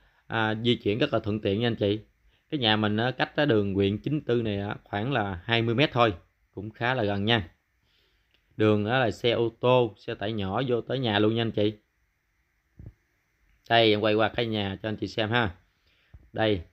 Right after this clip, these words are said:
di chuyển vô hết căn nhà. Đầu tiên là cái nhà mình nằm tay trái anh chị. Cái nhà mình là nằm hướng Tây Bắc nha. Đó, với diện tích là ngang bốn mét, sâu vô là hai mươi, cắt hết cái nhà luôn.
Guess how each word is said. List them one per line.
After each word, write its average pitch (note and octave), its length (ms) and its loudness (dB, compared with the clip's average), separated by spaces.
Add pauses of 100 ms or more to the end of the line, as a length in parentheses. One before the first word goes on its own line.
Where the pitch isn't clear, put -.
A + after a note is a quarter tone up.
di A2+ 100 0
chuyển A2 260 0
vô A#2 140 2
hết C3+ 240 -2
căn A2+ 160 -2
nhà. G2+ 240 0
Đầu G2 260 0
tiên A2+ 200 2
là G2 220 -2 (320)
cái C3 80 -6
nhà A2 140 2
mình G2 140 0
nằm F#2+ 100 -4
tay A2 160 0
trái C#3 180 2
anh E3 120 0
chị. G#2+ 200 0 (1400)
Cái C#3+ 100 -2
nhà A2 220 2
mình G#2 180 2
là G#2 120 0
nằm G2+ 240 -2
hướng C#3+ 240 2
Tây B2+ 200 -2
Bắc - 240 -4
nha. D3 260 2 (600)
Đó, A#2+ 240 -4
với C#3 260 2
diện G2+ 120 -4
tích - 280 -4
là G2+ 140 -2
ngang A2 320 -2
bốn C#3 220 2
mét, E3+ 160 -2 (300)
sâu A2+ 360 -4
vô A2 160 0
là G#2 140 0
hai G#2+ 200 0
mươi, A#2+ 280 6 (400)
cắt - 200 -8
hết D3+ 160 -2
cái D3 100 -2
nhà G#2+ 180 -2
luôn. A2 220 2